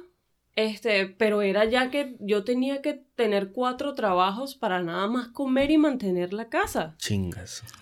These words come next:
Speaker 1: O sea, era una explotación anormal y era mi juventud pasar así. Y yo, "What? ¿En serio que lo único que tengo que hacer es trabajar para comer?".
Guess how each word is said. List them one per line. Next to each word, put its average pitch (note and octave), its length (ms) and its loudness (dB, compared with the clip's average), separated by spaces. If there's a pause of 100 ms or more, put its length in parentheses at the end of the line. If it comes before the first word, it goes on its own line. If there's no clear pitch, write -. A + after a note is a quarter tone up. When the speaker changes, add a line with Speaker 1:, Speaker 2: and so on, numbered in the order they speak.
(100)
Speaker 1:
O A3+ 160 2
sea, A3+ 420 0
era G3+ 160 0
una C#4 180 2
explotación B3+ 1040 4
anormal B3+ 880 2
y A#3+ 440 4
era G#3+ 200 0
mi D4 200 4
juventud C4 640 2
pasar D#4+ 460 0
así. E4+ 680 -2 (1120)
Y B3 180 -2
yo, A#3 320 4 (640)
"What? C#4+ 380 -2
¿En A#3+ 200 2
serio C4 300 0
que E4 80 2
lo D#4 160 0
único D4+ 320 -2
que C#4 80 -2
tengo C4+ 180 -4
que C#4+ 80 -6
hacer C#4 220 -6
es C4+ 80 -14
trabajar A#3 400 -6
para C4+ 240 -8
comer?". A#3 360 -6